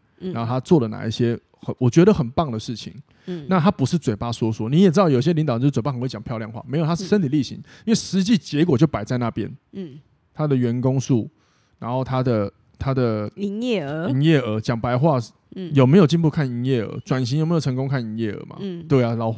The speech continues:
Speaker 2: 实话说就是这样啊。
Speaker 1: 嗯。
Speaker 2: 好，那他有，总共有五个是我观察到的。
Speaker 1: 嗯。
Speaker 2: 所以我是挑这五个跟大家讲，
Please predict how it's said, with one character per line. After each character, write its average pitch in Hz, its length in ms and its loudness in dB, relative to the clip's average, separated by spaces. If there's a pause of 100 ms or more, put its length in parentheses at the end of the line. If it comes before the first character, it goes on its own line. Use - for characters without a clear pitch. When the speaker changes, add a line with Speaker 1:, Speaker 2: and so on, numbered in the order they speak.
Speaker 2:
实 123 300 -4
话 123 220 2
说 117 200 -4
就 123 100 -4
是 110 80 -4
这 110 180 -6
样 107 140 -12
啊。 - 200 -18
Speaker 1:
嗯。 180 180 -10 (160)
Speaker 2:
好， - 180 -6 (840)
那 202 160 2
他 202 220 2
有， 123 280 2 (280)
总 127 200 -2
共 170 220 2
有 117 220 2
五 117 160 2
个 127 140 0
是 165 140 2
我 113 280 0 (120)
观 135 160 -2
察 110 120 -4
到 110 160 -4
的。 - 80 -16 (220)
Speaker 1:
嗯。 175 220 -10
Speaker 2:
所 139 160 -2
以 113 160 -2 (220)
我 117 160 -4
是 147 180 -2 (240)
挑 160 200 2
这 165 80 8
五 110 100 4
个 107 100 -8
跟 113 80 -4
大 117 80 -4
家 117 80 -2
讲， - 160 -10